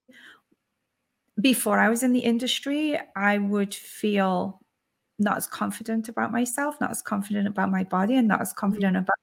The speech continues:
Speaker 1: my personal area. So for people that are, like, listening, you know, there's, we have men and women that listen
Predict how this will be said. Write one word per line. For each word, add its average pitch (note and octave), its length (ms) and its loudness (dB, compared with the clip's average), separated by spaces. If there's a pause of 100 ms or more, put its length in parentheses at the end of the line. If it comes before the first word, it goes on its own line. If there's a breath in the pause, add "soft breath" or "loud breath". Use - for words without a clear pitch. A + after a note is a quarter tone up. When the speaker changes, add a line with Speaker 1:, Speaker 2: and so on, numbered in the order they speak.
(200)
Speaker 1:
my F#3+ 60 -6
personal G3+ 480 -2
area. A#3 460 0 (500 loud breath)
So F4 220 6
for D4 120 0
people D#4 360 -2
that E4 120 6
are, D#4+ 220 6
like, G#3 240 2
listening, G#3 640 2
you A#3 120 4
know, G3+ 140 4
there's, G3 300 0 (360)
we G3+ 160 4
have F#3 220 4 (300)
men A3 260 6
and G#3+ 180 4
women F#3+ 280 2
that F3 180 0
listen F#3+ 460 0